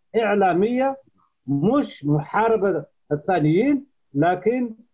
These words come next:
لكي نجيب الوعي العربي على درجة مصلحتنا. هذا أنا أقول، وأنت واحد منهم، وفي كمان شابات وثانيين،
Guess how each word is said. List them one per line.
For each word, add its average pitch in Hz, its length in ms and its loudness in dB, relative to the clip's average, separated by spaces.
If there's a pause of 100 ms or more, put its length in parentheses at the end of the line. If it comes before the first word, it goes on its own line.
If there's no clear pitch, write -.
(200)
لكي 170 520 2
نجيب 190 460 0
الوعي 185 540 -2
العربي 214 680 0
على 196 420 -2
درجة 220 600 0 (1300)
مصلحتنا. 131 640 -16 (500)
هذا 208 300 -2
أنا 185 380 -4
أقول، 240 440 -4 (260)
وأنت 226 500 -2
واحد 202 520 0
منهم، 240 640 0 (260)
وفي 151 280 0
كمان 196 400 -2
شابات 190 640 -2
وثانيين، 175 680 -4